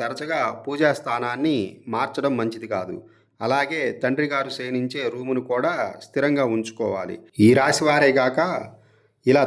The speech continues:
తొమ్మిదవ స్థానం స్థిరంగా ఎవరి రాశికైతే ఉంటుందో వారు తప్పనిసరిగా ఈ రెండు విషయాల పట్ల జాగ్రత్త వహించాలి. తొమ్మిదవ స్థానం స్థిర రాశిలో పడే లగ్నాలు లేదా రాశులు. కన్యా లగ్నము మరియు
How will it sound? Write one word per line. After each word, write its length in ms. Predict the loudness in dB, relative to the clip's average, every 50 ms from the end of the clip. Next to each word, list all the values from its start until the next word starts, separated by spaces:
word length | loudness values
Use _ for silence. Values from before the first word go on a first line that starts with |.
| 2
తొమ్మిదవ 340 | 0 0 0 2 4 4 4
స్థానం 400 | 4 2 2 2 4 4 4 4 4 4 2 -2 -6 -14 -20 -20 _ -18 -10
స్థిరంగా 500 | -2 0 2 4 4 4 4 4 4 2 2 0 -2 -4 -8 -6 -2 0
ఎవరి 220 | 2 2 4 4
రాశికైతే 520 | 4 4 4 2 0 -2 -2 -2 0 0 -2 0 -2
ఉంటుందో 440 | -2 -4 -4 -4 -4 -2 0 0 0 0 -2 -4 -6 -10 -16 -20 _ _ _ _ -6
వారు 380 | -2 0 2 2 2 2 2 2 2 0 -2 -4 -4 -8 -12 -16 -20 _ _ _ _ _ _ _
తప్పనిసరిగా 800 | -2 -2 -2 0 2 0 0 0 -2 -4 -4 -4 -4 -2 -2 -2 -2 -2 -6 -8 -14 -20 _ _ -6 -4
ఈ 60 | -2 -2 0
రెండు 180 | 0 0 0 -2 -2
విషయాల 360 | -2 -4 -2 0 0 0 0 -2
పట్ల 260 | -4 -6 -6 -6 -6 -6 -2 0 0
జాగ్రత్త 340 | 0 0 0 -4 -4 -2 0
వహించాలి. 600 | 0 2 2 0 -2 -4 -6 -8 -10 -10 -12 -16 -16 -20 _ _ _ _ _ _ _ _ _ _ _ _ _ _ _ _ _ 2
తొమ్మిదవ 360 | 4 8 8 8 8 8 6 4
స్థానం 360 | 4 2 2 2 4 4 6 6 6 4 4 0 -2 -6
స్థిర 220 | -2 2 2 4 4 4 4
రాశిలో 340 | 2 2 2 2 2 2 2
పడే 260 | 2 2 0 2 2 2 2
లగ్నాలు 420 | 0 0 0 0 0 0 2 2 2
లేదా 260 | 2 2 2 2 0 0 2 2
రాశులు. 360 | 2 2 0 -2 -4 -4 -6 -6 -10 -16 -20 _ _ _ _ -4
కన్యా 280 | -2 0 2 2 2 4 2
లగ్నము 420 | 2 0 0 0 0 2 2 2 2 2 0 -8 -10 -8 -6
మరియు 220 | -4 -2 -2 -2